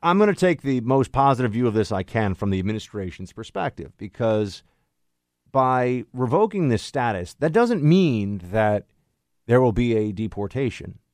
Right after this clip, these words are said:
of all of the, of all these people. It just means that there will no longer be the falsehood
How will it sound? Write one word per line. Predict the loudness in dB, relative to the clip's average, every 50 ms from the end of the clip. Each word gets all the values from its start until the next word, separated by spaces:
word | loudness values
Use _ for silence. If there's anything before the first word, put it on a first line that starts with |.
| _ _ _ _
of | -12 -10 -8
all | -8 -8 -8 -10
of | -14 -18
the, | -20 -20 -16
of | -16 -14 -10
all | -8 -8 -8 -10
these | -12 -16 -20
people. | -20 -20 -20 -20 -20 -20 -20 _ _ _ _ _ _ _ _ _ _ _ _
It | -8 -4
just | -2 -2 -2 -2 -2
means | 0 0 0 0 0 0
that | 0 0 0 0 0
there | 0 0 0 2
will | 2 0
no | 0 2 2 2
longer | 2 2 0 0 0 -2 -2 -4 -2
be | 0 0 0 0 0 -2 -2 -4 -8 _ _ _ _ _ _ _ _ _ _ _ _
the | -20 -10 -6 -4 -2 -2 -2 -2 -4 -4 -6 -8 -10 -14
falsehood | _ -4 0 2 4 4 4 2 0 -2 -6 -6 -6 -8 -10 -12